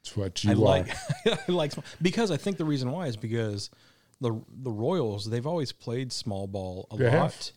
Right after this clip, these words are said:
Speaker 2: but we've always had the D H. So it's kinda, that's, I've had that weird adaptation to it.
Speaker 1: Tell me when Pujols came up in the ninth, you weren't thinking, "Well,
Speaker 2: <laughs>
Speaker 1: this fucker's gonna rock one."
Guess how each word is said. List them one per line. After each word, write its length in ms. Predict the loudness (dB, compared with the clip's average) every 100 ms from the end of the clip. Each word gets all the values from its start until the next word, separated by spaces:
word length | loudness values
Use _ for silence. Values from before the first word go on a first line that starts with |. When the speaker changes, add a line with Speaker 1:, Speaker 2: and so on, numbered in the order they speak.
| _ _ _ _ -4
Speaker 2:
but 200 | -2 0
we've 160 | 0
always 220 | 2 0
had 220 | -2 -4 -4
the 60 |
D 200 | -6 -4
H. 240 | -4 -6 -4
So 220 | -4 -4
it's 100 | -6
kinda, 520 | -8 -4 -2 -2 -4 -4
that's, 400 | -4 -6 -8 -10
I've 80 | -6
had 180 | -4 -4
that 140 | -4
weird 440 | -2 -2 0 -2 -6 _ _ -12
adaptation 960 | -8 -8 -8 -4 -4 -4 -8 -10 -12 -12
to 340 | -8 -4 -4
it. 360 | -4 -10 -12 -14 -14 _ 0
Speaker 1:
Tell 140 | 6 8
me 120 | 8
when 200 | 8 4
Pujols 400 | 4 6 6 4
came 200 | 2 2
up 140 | 2 2
in 60 |
the 100 | 0
ninth, 320 | 2 0 0
you 100 | -2
weren't 240 | 0 0 0
thinking, 480 | 0 0 -2 -4 -4
"Well, 640 | -2 -4 -4 -6 -8 -6 -6 -8
Speaker 2:
<laughs> 180 | -10 -4
Speaker 1:
this 160 | -2
fucker's 380 | 0 0 0 -2
gonna 220 | -2 0
rock 300 | 2 2 2
one." 180 | -2